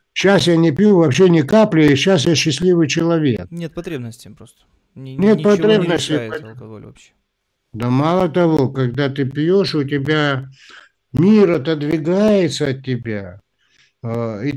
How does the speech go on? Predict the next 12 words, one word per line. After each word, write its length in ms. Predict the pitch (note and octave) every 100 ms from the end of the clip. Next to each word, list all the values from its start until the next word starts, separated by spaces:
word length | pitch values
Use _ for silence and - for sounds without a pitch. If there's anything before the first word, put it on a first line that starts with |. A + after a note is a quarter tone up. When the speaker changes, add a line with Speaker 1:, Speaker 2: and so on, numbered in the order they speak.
| D3+
Speaker 1:
если 280 | D#3+ C3 D#3
тебя 340 | D#3 D3+ E3
спрашивают: 580 | C3 F3 E3 C#3 C#3 C3+
"А 60 | C3+
что 180 | F3+
ты 120 | E3 E3
будешь 360 | D#3+ D#3 D3+
делать 300 | C#3 D#3 D3+
через 240 | C3+ D3+ C3
пять 280 | D#3 D3 C#3+
лет, 280 | D3+ D3
например? 600 | C3+ C3 C3+ C3+ C#3 B2